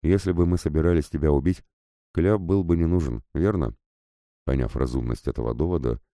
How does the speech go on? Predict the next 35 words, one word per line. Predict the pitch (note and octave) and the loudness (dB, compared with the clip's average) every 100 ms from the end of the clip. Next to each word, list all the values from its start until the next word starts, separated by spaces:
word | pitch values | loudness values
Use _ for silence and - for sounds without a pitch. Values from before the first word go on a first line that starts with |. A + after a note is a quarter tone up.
| _ _ - | _ _ -2
пленник | G#2 A2 G2 | 0 2 -2
схватил | - F2 - F#2+ | -2 -2 0 0
с | C#2+ | 0
земли | D2 D#2 D2 | 0 0 0
тряпку | - F#2+ - F#2 - | -2 -4 -2 -4 -2
и | G2+ | -2
затолкал | D#2+ D#2 C#2 - D2 | -2 0 -2 -2 -4
себе | - B1 A#1 | -2 -4 -4
в | |
рот. | A#1 - _ _ _ _ _ _ _ - | -6 -8 _ _ _ _ _ _ _ 0
Они | G2 E2+ | 2 4
обвязали | C2 C2+ C2+ C2 | 2 0 2 0
верёвку | B1 C2 B1+ - A#1+ | 2 0 0 -2 -2
вокруг | B1 B1 | -2 -4
головы, | A#1 B1 B1+ E2+ F2 E2+ | -2 0 2 2 0 -4
чтобы | - - E2 E2 | -6 -2 2 2
он | E2 | 2
не | E2 | 2
выплюнул | E2 E2+ D#2+ D#2 D2 | 0 0 -2 -2 -2
кляп | E2 D#2+ | -2 -4
слишком | - D#2 - D#2 D2 | -2 -4 -2 -4 -2
быстро, | D#2 - D2 - _ _ _ _ - | -4 -2 -4 -4 _ _ _ _ 0
и | A#2+ | 2
привязали | B2+ A#2 D2+ D2 F#2 | 2 2 2 2 2
его | D#2 C2+ | 2 0
к | |
дереву. | A#1+ A#1 A#1 G#1+ _ _ _ _ _ _ _ _ - | -2 -2 -2 -4 _ _ _ _ _ _ _ _ 0
«Со | F#2 | 2
временем | F#2+ G#2 F#2 E2+ | 4 4 4 2
ты | D#2+ | 0
сможешь | - E2+ E2 - | 0 2 0 0
развязаться», — | D#2+ D#2+ F2 F#2+ - A#1 _ _ | 0 2 2 0 -2 -8 _ _
сказала | B1+ B1 A#1+ | -4 -2 -2
ему | A#1 A#1 | -2 -2
Лиана. | A#1 A1+ A1 | -2 -4 -6